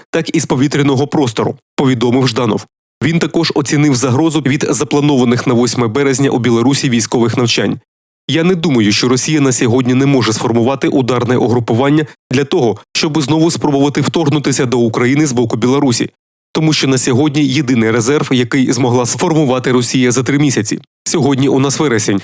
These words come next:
а третій корпус резервний почав формуватися в кінці весни, на початку літа, відповідно. Вони його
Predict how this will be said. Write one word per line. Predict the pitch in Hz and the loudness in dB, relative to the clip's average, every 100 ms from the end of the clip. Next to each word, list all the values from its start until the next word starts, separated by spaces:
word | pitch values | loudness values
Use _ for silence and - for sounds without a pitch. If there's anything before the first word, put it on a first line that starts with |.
| - | -6
а | 139 | -8
третій | 127 139 123 117 | -2 0 0 0
корпус | 147 175 156 131 | 0 -2 -2 -2
резервний | 123 110 120 113 104 | 0 0 0 0 0
почав | 104 147 175 | -2 -4 -4
формуватися | - 131 147 139 131 151 143 139 | -2 -2 0 2 2 0 -2 -2
в | - | -2
кінці | 143 120 143 | -2 0 0
весни, | 120 120 151 170 165 | 0 0 0 0 0
на | 156 | -2
початку | 143 120 120 - 151 | -2 -2 -4 0 0
літа, | 131 113 | 0 0
відповідно. | 110 110 123 113 107 107 _ _ | 0 0 0 2 0 -2 _ _
Вони | 165 180 143 | -2 0 2
його | 139 135 | 2 0